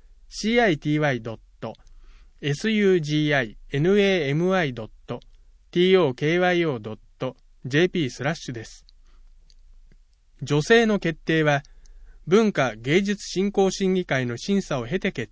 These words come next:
定。助成金の支給は、事業終了後、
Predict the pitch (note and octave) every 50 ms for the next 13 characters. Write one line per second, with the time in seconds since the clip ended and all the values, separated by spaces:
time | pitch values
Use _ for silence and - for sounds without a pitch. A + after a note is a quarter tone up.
0 | _ - - G#2 G2+ F#3+ F3+ - - - - - - _ - - - - - _
1 | - - - C#3+ C3+ D3 D3+ - F#3 F3 E3+ - E3+ E3 E3 D#3+ D3+ - - D#3+
2 | D3+ D3 C#3+ C#3+ C3+ C3 - - - - - - - - D3 E3+ G3+ G3 G#3 G3
3 | D#3+ C3+ B2+ - - D3 E3 E3+ D#3+ D#3 D3+ C#3 C3 C3 C3 A#2+ -